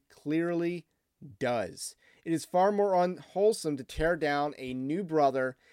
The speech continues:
in Christ who zealously reads imprecatory psalms that many churches pretend do not exist or apply today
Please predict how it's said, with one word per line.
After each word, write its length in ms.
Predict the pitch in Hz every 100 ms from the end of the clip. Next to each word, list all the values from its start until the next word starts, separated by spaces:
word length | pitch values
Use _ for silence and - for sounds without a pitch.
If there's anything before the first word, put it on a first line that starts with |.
| -
in 220 | 190 220
Christ 580 | - 147 131 123 - - _ _ _ _ -
who 200 | 196 180
zealously 720 | 123 131 190 247 233 220 202 165
reads 720 | - 151 139 165 190 156 151 139
imprecatory 840 | 135 - 180 202 - 165 165 165 _
psalms 800 | - - 214 180 135 123 131 - _ _
that 180 | 156 135
many 460 | 143 165 247 277
churches 400 | 214 196 165 175
pretend 520 | - 143 147 139 139 131
do 140 | 240
not 200 | 240 190
exist 500 | 135 110 120 113 - _ _
or 160 | 190 208
apply 340 | - 151 139
today 520 | 139 123 123 117 117